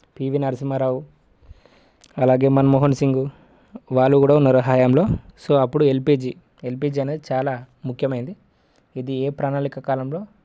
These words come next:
ప్రారంభించారంటే ఎనిమిదో ప్రణాళిక, థర్డ్ వన్ ఆన్సర్.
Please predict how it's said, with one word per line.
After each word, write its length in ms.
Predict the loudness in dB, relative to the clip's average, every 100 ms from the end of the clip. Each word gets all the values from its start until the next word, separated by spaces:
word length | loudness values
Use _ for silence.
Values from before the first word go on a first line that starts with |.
| _ _ -6
ప్రారంభించారంటే 840 | -4 -4 -4 -6 -6 -4 -4 -4 -4 -8 -16 _ _ _ _ _ _ _ _ _ _ _ _ -14 -8
ఎనిమిదో 280 | -6 -4 -4
ప్రణాళిక, 380 | -4 -4 -6 -10 -16 -20 _ _ _ _ _ _ _ _ _ -4
థర్డ్ 180 | -2 0
వన్ 100 | -2
ఆన్సర్. 280 | -4 -6